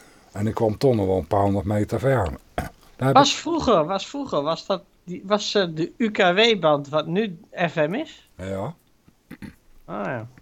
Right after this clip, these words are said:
Speaker 1: Nee, dat was, nee, dat was op de zevenentwintig C-band, waar die amateurs op zitten. Want die kinderdingetjes, die zaten eigenlijk op het oproepkanaal, oproepkanaal veertien. Dat is op de zevenentwintig punt honderdvijfentwintig kilohertz.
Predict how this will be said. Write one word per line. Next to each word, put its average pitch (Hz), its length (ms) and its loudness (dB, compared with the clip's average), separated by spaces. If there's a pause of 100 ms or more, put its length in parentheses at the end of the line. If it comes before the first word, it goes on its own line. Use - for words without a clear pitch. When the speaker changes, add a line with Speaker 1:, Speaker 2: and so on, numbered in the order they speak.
(880)
Speaker 1:
Nee, 131 380 4
dat 156 180 2
was, 165 260 0
nee, 147 220 2
dat 160 100 6
was 170 160 -4
op 165 100 -10
de 160 80 -6
zevenentwintig 156 880 0
C-band, 76 460 -8
waar 98 140 -4
die 123 100 -4
amateurs 120 500 -2
op 92 100 -16
zitten. - 360 -12 (440)
Want 107 220 -2
die 120 80 -4
kinderdingetjes, 117 1000 4
die 117 100 -4
zaten 120 340 -2
eigenlijk 135 320 0
op 101 120 -6
het - 100 -8
oproepkanaal, 92 680 -2
oproepkanaal 92 680 -2
veertien. 117 540 4
Dat 78 180 -6
is 82 120 -8
op 87 140 -6
de 82 100 -6
zevenentwintig 117 720 0
punt 104 240 0
honderdvijfentwintig 101 920 -4
kilohertz. 117 760 -4